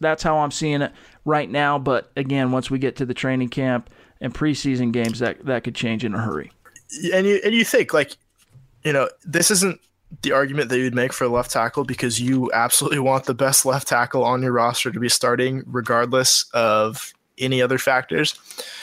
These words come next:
Speaker 2: But you could make the case for Paxton Lynch. You know, everybody's talked about, you know, if it's close or even if Lynch is a little bit behind and Simeon's not really blowing the doors down,
Speaker 1: Yeah.
Speaker 2: then you would give the job to Lynch because he's got the higher ceiling and he's got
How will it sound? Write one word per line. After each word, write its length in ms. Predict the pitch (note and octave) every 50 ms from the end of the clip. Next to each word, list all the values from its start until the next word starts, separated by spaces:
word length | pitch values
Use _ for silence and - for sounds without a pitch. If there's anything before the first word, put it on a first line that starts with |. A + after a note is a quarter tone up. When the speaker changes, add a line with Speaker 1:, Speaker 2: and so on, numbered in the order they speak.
| - - - -
Speaker 2:
But 80 | - D3+
you 80 | D3+ C#3+
could 280 | - - F3 E3+ D#3+ C#3
make 240 | D3+ C#3+ C3+ - -
the 60 | B2+
case 320 | - - B2 A#2+ B2 A#2+
for 200 | - - C3 A2+
Paxton 480 | - - - A#2+ B2+ A#2+ - B2+ A#2 A#2
Lynch. 360 | - A2+ A#2 - - - _ _ _
You 100 | - C#3
know, 200 | B2 A#2 A2+ G#2+ -
everybody's 420 | - C3+ D3 C#3+ D3 D3 C#3 B2+ -
talked 260 | - C3 B2 A#2 -
about, 280 | A#2 B2 A#2 G#2 - -
you 60 | A#2
know, 100 | A#2 A2+
if 120 | A2+ -
it's 120 | B2+ - -
close 600 | - - - C#3 C3 C#3+ E3 F3 - - - - _ _ - - - _ _ _ _
or 220 | - - C3 C3 B2+
even 220 | B2+ C3 C3+ C#3 C3+
if 140 | B2+ -
Lynch 180 | C3+ C3 C3 -
is 140 | C3 A#2 B2
a 40 | A#2
little 340 | A#2 A#2 C3 E3+ F#3 F#3+
bit 140 | F3+ F#3+ G3
behind 600 | - F3+ E3+ D#3+ E3 D#3+ D#3 D#3+ D#3+ E3 D3+ - - _ _ _ - - -
and 300 | B2+ A#2+ A#2 A#2 B2+ B2
Simeon's 420 | - - D3 C#3 C3 B2+ B2 A#2
not 160 | B2+ C3 B2+ -
really 180 | C#3 C3+ B2+
blowing 460 | B2 A2+ B2+ B2 B2+ B2+ C3 C3 C3
the 60 | B2 A2+
doors 360 | A2 B2 B2 C3 C3+ C3 -
down, 280 | C3 C3 C3+ C3+ C3
Speaker 1:
Yeah. 100 | A#2+ A2 - _ _ - - - - _ -
Speaker 2:
then 140 | - B2 A#2
you 120 | A#2+ A#2+
would 120 | A#2 - -
give 200 | - B2+ C3 B2
the 80 | C3+
job 280 | A#2+ A#2 C3 A#2+ B2 A#2+
to 100 | - -
Lynch 400 | B2 A2 A2+ A#2 B2 C#3 - -
because 260 | - A#2+ - B2+ A#2 A2+
he's 140 | A#2 A2
got 180 | - B2+ A#2 -
the 80 | - A2+
higher 320 | G#2 A#2+ A2 A2+ A2+ A2+
ceiling 440 | - - - B2 A#2+ A#2+ B2 B2 B2
and 60 | A#2+
he's 120 | A#2 A2 A2+
got 280 | - A#2 A#2 A2+ -